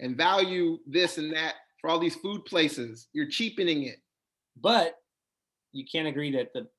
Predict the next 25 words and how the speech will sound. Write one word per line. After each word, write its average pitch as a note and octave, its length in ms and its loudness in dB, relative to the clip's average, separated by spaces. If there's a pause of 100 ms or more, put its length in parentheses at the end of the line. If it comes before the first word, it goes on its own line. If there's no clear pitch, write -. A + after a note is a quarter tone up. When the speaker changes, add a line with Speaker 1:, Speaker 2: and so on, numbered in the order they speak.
(180)
Speaker 2:
Happy D3+ 220 -6
Meal C#3 220 -4
does C3 200 -4
make A2+ 220 -8
kids A#2+ 180 -12
happy. - 280 -14 (760)
Speaker 1:
It E3 180 4
does. C#3+ 320 4
It, F3 160 4
you G3+ 100 0
know, F#3 280 2
I E3 100 4
remember, F#3 540 2 (260)
Speaker 2:
<laughs> - 260 0
Speaker 1:
okay, D3+ 280 2 (280)
now D#3+ 320 2
I, D#3+ 180 2
I, D#3+ 220 0
maybe G3 260 2
I F#3 80 4
gotta F3 200 4
say F3+ 220 2
this. E3+ 240 2 (120)
I D3 80 2
do E3 260 -4